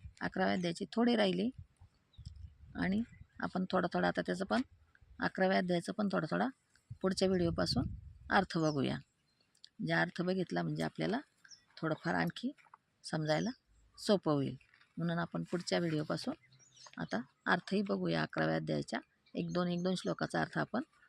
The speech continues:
बघूया, एक दोन तीन मिनिटाचा, दोन तीन मिनिटाचा. तर आपण अकरावा अध्याय आज चौतीस श्लोक घेतले. पुढच्या व्हिडिओमध्ये आपण पस्तीस आणि छत्तीस हे दोन श्लोक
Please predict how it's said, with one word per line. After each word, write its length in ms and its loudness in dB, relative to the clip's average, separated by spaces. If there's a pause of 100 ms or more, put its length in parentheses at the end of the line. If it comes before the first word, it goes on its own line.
(240)
बघूया, 360 4
एक 140 0
दोन 180 2
तीन 180 0
मिनिटाचा, 380 0
दोन 200 0
तीन 180 -2
मिनिटाचा. 440 -2 (1000)
तर 60 0 (380)
आपण 240 -2
अकरावा 340 0
अध्याय 260 0 (100)
आज 60 2 (480)
चौतीस 280 0
श्लोक 240 -2 (800)
घेतले. 320 2 (560)
पुढच्या 260 0
व्हिडिओमध्ये 420 0
आपण 220 -4 (280)
पस्तीस 380 -4
आणि 160 0 (440)
छत्तीस 440 -2
हे 60 0
दोन 200 -2
श्लोक 240 -4